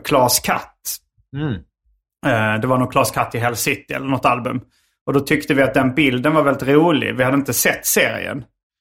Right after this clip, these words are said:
Speaker 2: Mm.
Speaker 1: Eh, och, eh,
Speaker 2: Ni blev
Speaker 1: jag
Speaker 2: fans ändå?
Speaker 1: Ja, vi blev liksom, ja, och, och, eh,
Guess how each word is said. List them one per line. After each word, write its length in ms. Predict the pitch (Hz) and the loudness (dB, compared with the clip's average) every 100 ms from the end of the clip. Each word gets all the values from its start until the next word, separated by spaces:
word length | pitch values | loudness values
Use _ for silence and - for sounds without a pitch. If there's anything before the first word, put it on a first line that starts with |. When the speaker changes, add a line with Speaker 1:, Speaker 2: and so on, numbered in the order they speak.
| _ 127 | _ -6
Speaker 2:
Mm. 100 | 131 | -2
Speaker 1:
Eh, 560 | 127 120 120 117 117 113 - _ - | 0 2 2 0 0 -4 -6 _ 0
och, 280 | 127 120 120 | 2 4 6
eh, 500 | 117 117 - 78 127 | 6 4 2 -4 -2
Speaker 2:
Ni 60 | |
blev 160 | 113 135 | 0 2
Speaker 1:
jag 100 | 135 | 2
Speaker 2:
fans 460 | 139 120 120 - | 2 2 -2 -4
ändå? 360 | 131 123 123 127 | -6 -4 -4 -4
Speaker 1:
Ja, 360 | 170 185 208 208 | 0 2 4 4
vi 100 | 208 | 2
blev 360 | 196 202 165 160 143 113 | 2 4 4 2 0 -4
liksom, 480 | 165 - 147 117 - 123 | -4 0 0 0 -4 0
ja, 300 | 156 147 151 | 0 0 -2
och, 340 | 151 185 156 | -2 2 6
och, 100 | 151 | 6
eh, 140 | 143 | 6